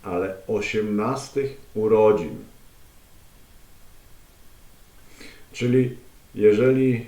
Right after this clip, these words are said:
Jan, em, Kowalski urodził się dwunastego grudnia tysiąc dziewięćset sześćdziesiątego roku, to numer takiej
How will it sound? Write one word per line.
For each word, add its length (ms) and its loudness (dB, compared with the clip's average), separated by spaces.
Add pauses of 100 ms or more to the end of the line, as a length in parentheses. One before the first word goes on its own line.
(140)
Jan, 300 0
em, 540 0
Kowalski 600 -2
urodził 360 0
się 200 -6
dwunastego 560 -4
grudnia 520 2
tysiąc 380 -8
dziewięćset 420 -4
sześćdziesiątego 600 -4
roku, 520 -2 (1120)
to 160 2
numer 480 2
takiej 540 -8